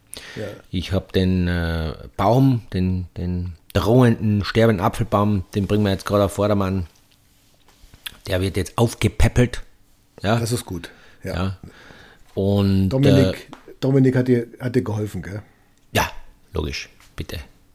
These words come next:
Speaker 2: Und die, die ganzen Probleme, die ich gehabt habe, haben sich sehr gut ein-, sag ich mal, eingebürgert. Ich, ich würde sagen, ich bin Herr der Lage, aber, aber, neue Probleme.
Speaker 1: Oh.
Speaker 2: Auf der anderen Seite vom Haus gibt es die Pflasterung,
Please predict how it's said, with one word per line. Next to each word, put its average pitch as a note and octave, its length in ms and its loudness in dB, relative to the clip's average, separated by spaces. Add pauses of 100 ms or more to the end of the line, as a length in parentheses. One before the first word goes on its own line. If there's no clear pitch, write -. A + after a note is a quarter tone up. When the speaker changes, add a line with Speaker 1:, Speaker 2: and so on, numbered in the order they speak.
(460)
Speaker 2:
Und G#2 320 2
die, G2 540 4
die G#2+ 80 -2
ganzen D#3 220 4
Probleme, A#2 400 6
die G#2+ 120 4
ich G2 100 2
gehabt - 180 0
habe, A2 100 6
haben G#2+ 80 4
sich G2 220 -4
sehr A#2+ 260 -2
gut A2+ 320 -2 (100)
ein-, A2 460 0 (340)
sag G#2 120 -4
ich G#2 80 0
mal, G2 340 -2
eingebürgert. A2 800 -2
Ich, - 340 -8
ich G#2+ 140 -4
würde B2 160 6
sagen, A#2 200 4
ich A2 140 2
bin A2+ 100 2
Herr G#2+ 220 4
der G#2 100 4
Lage, F#2+ 500 -2
aber, D3+ 360 0 (500)
aber, G#2+ 300 -4 (100)
neue A2+ 220 6
Probleme. C#2+ 360 -6 (760)
Speaker 1:
Oh. A2+ 100 -4
Speaker 2:
Auf G2+ 80 -6
der A2+ 120 4
anderen C#3+ 180 4
Seite C#3 260 2
vom C3 160 0
Haus A2+ 440 -2 (200)
gibt A2+ 240 -6
es - 340 -4
die F#2 300 -4
Pflasterung, A2+ 680 -6